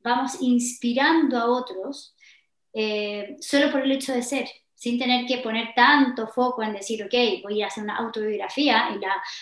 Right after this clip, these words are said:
voy a pagar para ser el bestseller de, del mundo". No, finalmente no solo es eso, es comparte, compártelo con primero tus hijos, compártelo con, eh, tus seres queridos, compártelo con tu comunidad, compártelo con tus amigos, compártelo con desconocidos.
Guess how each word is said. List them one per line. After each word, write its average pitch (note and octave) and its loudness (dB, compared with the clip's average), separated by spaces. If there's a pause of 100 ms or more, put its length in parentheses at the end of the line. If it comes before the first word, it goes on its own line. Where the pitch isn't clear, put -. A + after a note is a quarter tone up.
(140)
voy A3+ 4
a A#3 0
pagar A#3+ 6
para A#3 4
ser B3 4
el A#3+ 4
bestseller A#3 2
de, G#3+ 0 (260)
del G#3+ -4
mundo". C4 6 (420)
No, D#4 2
finalmente C4+ -2
no C#4+ 2
solo D4+ 2
es B3 2
eso, - -6
es B3 -2 (720)
comparte, D4+ 2 (120)
compártelo B3 2
con B3 0
primero A#3+ 2
tus A#3+ -6
hijos, B3+ -2
compártelo G#3+ -6
con, G#3+ -6 (340)
eh, G3+ -10
tus G#3+ -10
seres G3+ -10
queridos, A3 0
compártelo G3+ -10
con G3+ -12
tu F#3+ -10
comunidad, B3+ 0
compártelo A3+ -4
con A3 -6
tus A3 -6
amigos, C#4+ 0
compártelo D4 2
con C#4+ 2
desconocidos. C#4 0